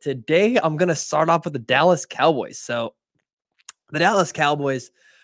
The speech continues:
recently lost to the Green Bay Packers, which to me isn't really that big of a deal. However, I think it's now s-, significantly more clear, perhaps, than it was before, that the Dallas Cowboys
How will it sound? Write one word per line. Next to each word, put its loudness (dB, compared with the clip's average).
recently 0
lost -2
to -2
the -4
Green -2
Bay -2
Packers, -2
which 0
to -4
me -4
isn't 0
really 2
that 0
big -4
of -6
a -4
deal. 0
However, 2
I -2
think -8
it's -8
now -2
s-, -18
significantly -4
more -2
clear, -4
perhaps, -10
than -10
it -10
was -4
before, -4
that -8
the -6
Dallas -2
Cowboys -6